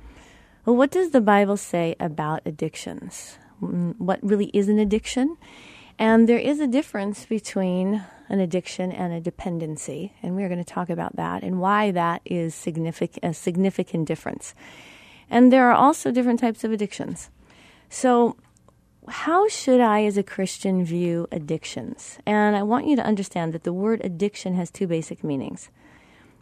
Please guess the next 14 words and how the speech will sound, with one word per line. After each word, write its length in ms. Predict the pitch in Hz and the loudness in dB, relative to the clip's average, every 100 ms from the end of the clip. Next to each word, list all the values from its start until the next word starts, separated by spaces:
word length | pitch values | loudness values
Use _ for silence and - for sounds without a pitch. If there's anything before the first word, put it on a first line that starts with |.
| - | -2
The 100 | 226 | -2
first 400 | - 320 403 - | 0 0 0 2
definition, 680 | 185 - 151 - - - - | -2 -2 -6 -6 -6 -6 -2
and 140 | 190 | -2
the 80 | 185 | 0
one 340 | 185 196 202 | 0 2 2
that 140 | 185 - | 2 0
we 180 | 202 | 0
are 80 | 196 | 2
most 300 | 185 196 - | 2 0 -2
familiar 480 | - 196 180 151 127 | -2 0 0 -2 -4
with, 440 | - 240 - - _ _ _ _ _ - _ - | -4 -6 -8 -20 _ _ _ _ _ -20 _ 2
is 260 | 226 226 | 4 4
this 280 | 196 214 - | 4 0 0